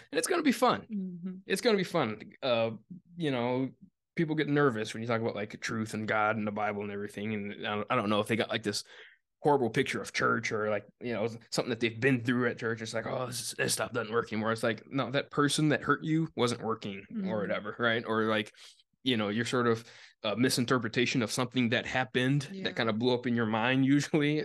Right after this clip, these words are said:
Speaker 1: I find a lot of times, like, that wasn't working. But what
Speaker 2: Yeah.
Speaker 1: does work is the timeless truth and the timeless principles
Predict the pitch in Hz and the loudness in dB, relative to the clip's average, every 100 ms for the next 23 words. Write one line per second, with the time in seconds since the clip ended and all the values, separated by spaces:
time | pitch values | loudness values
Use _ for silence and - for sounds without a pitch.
0 | - 117 117 120 127 120 120 120 123 123 | -4 -6 0 2 2 2 0 0 0 0
1 | 127 135 113 107 - - - _ - 120 | 0 0 -2 -4 -8 -20 -20 _ -4 -2
2 | - 123 110 - 98 - 104 113 120 123 | 0 2 0 -2 -6 -6 -8 -2 0 2
3 | 98 139 139 110 113 110 117 113 107 127 | 2 4 4 2 -2 -2 -8 -8 -2 0
4 | 123 110 - - 113 110 - _ _ _ | 0 0 -2 0 -2 -2 -14 _ _ _
5 | _ _ 113 104 117 120 120 - 104 101 | _ _ -8 -4 -2 0 0 -4 -8 -8
6 | 95 - | -10 -10